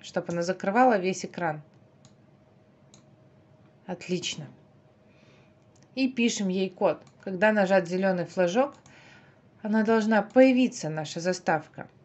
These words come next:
показаться. Ждать пару секунд, две, и спрятаться. Такой маленький код, но он очень важен.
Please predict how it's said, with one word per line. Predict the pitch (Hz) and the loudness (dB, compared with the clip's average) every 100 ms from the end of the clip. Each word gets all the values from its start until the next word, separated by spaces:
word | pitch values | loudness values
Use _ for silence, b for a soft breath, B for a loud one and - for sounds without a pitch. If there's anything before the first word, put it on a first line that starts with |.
| _ | _
показаться. | 247 240 214 185 170 156 151 - 156 - _ _ _ _ _ - _ _ _ _ _ _ _ _ _ | 0 2 2 2 2 0 -2 -10 -18 -20 _ _ _ _ _ -20 _ _ _ _ _ _ _ _ _
Ждать | 196 185 185 - - | -6 2 2 2 2
пару | - 180 170 | 4 4 2
секунд, | - 208 320 370 - - - - - _ _ _ | -4 -8 -8 -12 -16 -20 -20 -20 -20 _ _ _
две, | 214 214 208 202 202 - _ _ - - - _ - | -10 -6 -4 -6 -8 -20 _ _ -20 -20 -20 _ -8
и | 320 | -6
спрятаться. | - 277 285 277 196 - 160 - _ _ _ _ - _ _ _ - _ _ _ _ _ - _ - - _ _ _ _ - - - _ _ - _ _ _ | -4 2 2 2 -6 -8 -12 -14 _ _ _ _ -20 _ _ _ -20 _ _ _ _ _ -20 _ -20 -20 _ _ _ _ -20 -20 -20 _ _ -20 _ _ _
Такой | - 247 254 | -6 2 4
маленький | 262 269 254 233 240 | 6 4 4 2 -2
код, | - 185 180 | 2 2 2
но | 196 | -2
он | 196 - | -2 0
очень | 220 226 226 202 | 2 2 0 2
важен. | 196 175 160 | 4 4 0